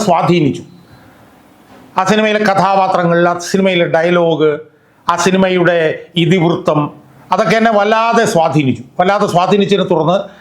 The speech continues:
ഞാനതിൻ്റെ സംവിധായകനായ, സംവിധായകനായിട്ടുള്ള തരുൺ മൂർത്തിയെ ബന്ധപ്പെടാൻ തീരുമാനിച്ചു. ഞാൻ എൻ്റെ സിനിമാ രംഗത്തുള്ള രണ്ട് മൂന്ന് സുഹൃത്തുക്കളൊക്കെ ഫ്രാൻറ്റിക്കായിട്ട് വിളിച്ച് ഞാൻ തരുൺ മൂർത്തിയെ, ഏഹ്, ഞാൻ, ഏഹ്, ഫോണിൽ വിളിച്ചു. ഫോണിൽ വിളിക്കുമ്പോൾ എനിക്ക് തോന്നുന്നു ഞാനത് ഒരു, ഒരു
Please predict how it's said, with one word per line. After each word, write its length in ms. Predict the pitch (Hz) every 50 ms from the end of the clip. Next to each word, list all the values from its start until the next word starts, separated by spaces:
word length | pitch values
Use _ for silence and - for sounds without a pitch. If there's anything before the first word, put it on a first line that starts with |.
| - - -
ഞാനതിൻ്റെ 380 | 170 185 196 196 180 190 185 175 -
സംവിധായകനായ, 680 | 170 160 175 180 165 170 175 175 175 175 165 165 160 160 147 - - -
സംവിധായകനായിട്ടുള്ള 840 | 165 165 190 175 170 175 180 175 170 160 156 156 139 156 160 156 151 156 - - - - _ -
തരുൺ 200 | 175 180 190 202 208 190
മൂർത്തിയെ 340 | 185 175 180 180 165 156 151 156 - - - - - 143
ബന്ധപ്പെടാൻ 400 | 156 151 147 139 147 151 131 113 110
തീരുമാനിച്ചു. 380 | 104 95 95 - - - - - - - - - - - - - - - - - - - - -
ഞാൻ 80 | 208 196 208
എൻ്റെ 120 | 202 208 202 202
സിനിമാ 180 | 208 214 214 208
രംഗത്തുള്ള 320 | 208 196 202 208 202 196 190 185
രണ്ട് 120 | 185 196
മൂന്ന് 120 | 190 185 147
സുഹൃത്തുക്കളൊക്കെ 480 | 160 180 170 185 165 175 175 170 175 175 160 -
ഫ്രാൻറ്റിക്കായിട്ട് 500 | 160 170 180 175 175 170 175 156 - 160 147
വിളിച്ച് 260 | 156 151 151 - 196 190 180 - - - - - - - 170
ഞാൻ 120 | 160 160 156 151 156 - - - - - -
തരുൺ 160 | 165 165 175 170
മൂർത്തിയെ, 320 | 160 151 131 160 151 143 143 131 143 - - - - - 147
ഏഹ്, 240 | 143 139 135 135 135 135 - 160
ഞാൻ, 100 | 156 147 143 131 135 - 160
ഏഹ്, 420 | 143 135 131 131 127 131 - 151 131 -
ഫോണിൽ 240 | - 147 147 139 131 120
വിളിച്ചു. 240 | 113 113 110 120 123 -
ഫോണിൽ 180 | 170 185 190 190
വിളിക്കുമ്പോൾ 280 | 196 202 - 202 202 190
എനിക്ക് 140 | 175 208 196
തോന്നുന്നു 240 | 202 196 202 196 185
ഞാനത് 200 | 185 190 196 190 196 196
ഒരു, 100 | 196 185 175 - - - - - - 190
ഒരു 100 | 180 185